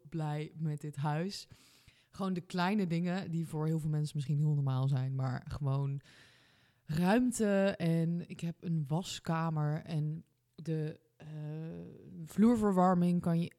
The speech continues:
instellen op tijd. Nou ja, allemaal dat soort gadgets. I love it. Eh, we hebben ook een robotstofzuiger gekocht. En die hebben we, eh, een naam gegeven. We hebben gisteren op Instagram een, eh, contest gehouden.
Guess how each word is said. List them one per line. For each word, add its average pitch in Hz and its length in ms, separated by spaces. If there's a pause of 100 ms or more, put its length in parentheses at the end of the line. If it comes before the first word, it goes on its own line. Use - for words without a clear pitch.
instellen 190 640
op 160 240
tijd. 185 560
Nou 143 140
ja, 139 120
allemaal 185 320
dat 160 180
soort 143 200
gadgets. 156 520 (140)
I - 20
love 143 300
it. - 320
Eh, 151 140
we 147 100
hebben 156 180
ook 170 140
een 156 120
robotstofzuiger 147 880
gekocht. - 440 (420)
En 175 100
die 160 100
hebben 151 200
we, 151 220 (180)
eh, 139 260 (140)
een 175 80
naam 170 180
gegeven. 143 440
We 139 60
hebben 147 220
gisteren 156 320
op - 60
Instagram 147 440
een, 143 180
eh, 139 60 (100)
contest 156 440
gehouden. 139 520